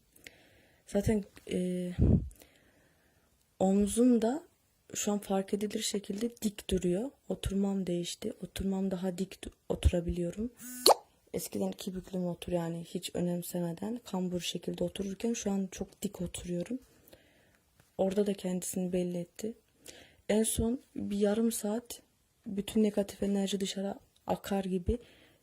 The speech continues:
ayakta durdum ve ayaklarımı yukarı kaldırıp, e, basamadım. Ayaklarım böyle sabit yerde kaldı. Sanki ayaklarımdan bütün bedenimdeki olan o negatiflik ayaklarımdan akıp gitti.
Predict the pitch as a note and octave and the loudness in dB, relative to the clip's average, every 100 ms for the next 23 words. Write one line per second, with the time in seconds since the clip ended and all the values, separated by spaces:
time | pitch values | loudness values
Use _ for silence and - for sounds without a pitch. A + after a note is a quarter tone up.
0 | _ _ F#3 F#3 - G#3+ G3+ G3 G3 A3 | _ _ 2 2 2 -2 0 0 0 -2
1 | G#3 G#3 - - F#3 F#3 - F#3+ F#3+ G3+ | 0 -2 -6 -4 -2 -2 -2 -2 0 0
2 | A3+ - _ _ _ _ _ _ _ _ | 0 -6 _ _ _ _ _ _ _ _
3 | _ _ _ _ - F#3+ G3+ G3 G3 G3 | _ _ _ _ -10 -6 -2 -2 -4 -4
4 | F#3+ G3 G#3+ - - - F#3 F#3 F#3 F#3 | -4 -4 -6 -8 -14 -10 -6 -4 -2 -2
5 | F3 E3+ F3+ - _ _ _ _ _ _ | -4 -4 -10 -14 _ _ _ _ _ _
6 | _ _ _ _ _ - F3+ F3+ - F#3+ | _ _ _ _ _ -4 -2 -2 -4 -6
7 | F#3+ F#3+ F#3+ F#3+ F#3+ F#3+ - F#3+ F3+ F3 | -2 -4 -4 -2 -2 -2 -4 -2 -2 0
8 | F#3 F3+ - - F3+ F3 F#3+ B3+ _ _ | -2 -4 -8 -6 -4 -4 -6 -8 _ _
9 | _ _ - - _ _ _ - G#3+ G#3+ | _ _ -20 -20 _ _ _ -4 0 0
10 | G#3 A#3 G3 G3 G#3 G3 G3 F#3+ G#3+ A3+ | 0 0 2 0 0 0 0 0 -2 -2
11 | - _ _ _ - - G#3+ G3 F#3+ F#3 | -6 _ _ _ -6 0 2 2 0 0
12 | F#3 F3+ - G#3+ F#3+ F#3 G3+ F#3+ F#3+ F#3 | 0 -2 -4 -2 0 0 0 0 0 0
13 | F#3 F#3+ - G3+ - F#3 F3+ - F#3 F#3 | -2 -4 -4 -6 -2 -2 -2 -4 -6 -4
14 | F#3+ B3 F3 - G3 - F3+ - - G3+ | -6 -8 -12 -6 -6 -4 -6 -6 -8 -8